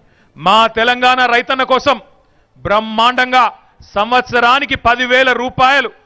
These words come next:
ఒక్కొక్క పంటకు ఐదు వేల రూపాయల చొప్పున ఎకరానికి ఇస్తానేనని" చెప్పి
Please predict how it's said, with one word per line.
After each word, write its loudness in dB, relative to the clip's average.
ఒక్కొక్క -2
పంటకు -2
ఐదు -2
వేల 0
రూపాయల -2
చొప్పున -6
ఎకరానికి -2
ఇస్తానేనని" -2
చెప్పి -4